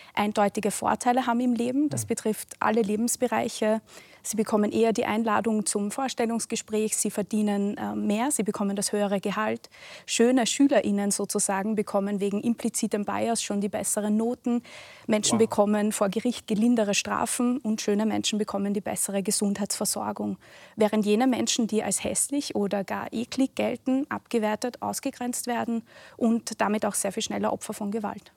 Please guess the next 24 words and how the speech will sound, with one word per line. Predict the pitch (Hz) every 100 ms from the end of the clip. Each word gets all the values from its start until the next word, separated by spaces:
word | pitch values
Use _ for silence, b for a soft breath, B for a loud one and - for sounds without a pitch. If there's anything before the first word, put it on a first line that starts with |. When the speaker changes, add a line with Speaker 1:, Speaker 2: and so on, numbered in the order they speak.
| _ _ _ _ _ -
Speaker 2:
Wow. | 127 120 113 110 B B B
Also | 123 120
man | 131
nennt | 143 143
das | 127
auch | 135 120
Lookism | 135 127 135 156 185 - 190 196 220 247
oder | 175 123
Lookismus, | 131 151 - 185 - 220 -
so | 143
wie | 170 196
Feminismus | - - 139 160 170 175 185 170
oder, | 147 139 -
also | 131 120 120
Sexismus | 117 - 160 - 196 185 208 156
oder | 135
Rassismus, | 120 127 160 - 190 196 208 -
also | 127 131
eine | 127 123
Ungleichbehandlung | 170 185 170 170 - 147 165 165 170 170 - _
aufgrund | 131 - 135 135 147 -
des, | 110 -
des | - -
Aussehens. | 123 127 - 160 165 175 -